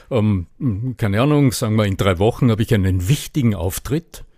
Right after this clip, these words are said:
Ich habe zwar eine Idee, was ich dort sage, aber, na, schauen Sie mit mir bitte, dass das Ergebnis, das ich mir wünsche, möglichst eintritt.“ Und jetzt sind wir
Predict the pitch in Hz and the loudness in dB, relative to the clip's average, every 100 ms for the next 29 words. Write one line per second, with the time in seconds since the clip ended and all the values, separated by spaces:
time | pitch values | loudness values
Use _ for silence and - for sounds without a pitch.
0 | _ _ _ - - _ _ _ _ 123 | _ _ _ -20 -20 _ _ _ _ -2
1 | 127 - 113 104 107 120 - 127 113 120 | -2 0 0 2 2 0 0 0 4 4
2 | 147 107 110 - 95 - 92 - 87 104 | 4 4 2 0 -4 -2 -2 -2 -4 -4
3 | 107 143 147 110 - - - _ _ _ | -2 -2 -2 -8 -12 -20 -20 _ _ _
4 | _ _ - 113 120 117 117 - _ _ | _ _ -2 0 4 4 2 -2 _ _
5 | _ _ - _ _ - 107 120 117 _ | _ _ -20 _ _ -2 0 0 -2 _
6 | _ _ - - 120 135 117 110 120 123 | _ _ -8 0 2 4 4 4 4 2
7 | 107 123 120 123 - 139 139 - - - | 4 2 2 -2 0 2 0 -4 -6 -2
8 | 110 - 107 - - 123 - 190 202 - | 0 0 -2 -2 0 0 2 2 4 4
9 | 156 160 - 147 - - 170 - 123 107 | 4 4 0 0 0 -2 -2 2 4 4
10 | 117 139 - 139 123 - 92 90 101 117 | 4 2 0 -2 -2 -6 -8 -6 -6 -6
11 | - - 117 131 - 73 - - - - | -6 0 0 0 -4 -10 -12 -20 -20 -20
12 | _ _ _ _ _ _ _ _ _ _ | _ _ _ _ _ _ _ _ _ _
13 | _ _ _ _ _ - 135 98 - 123 | _ _ _ _ _ -6 -4 -4 -8 -2
14 | 107 139 - - 170 165 139 135 147 147 | 2 2 0 -2 -2 0 0 -2 0 -2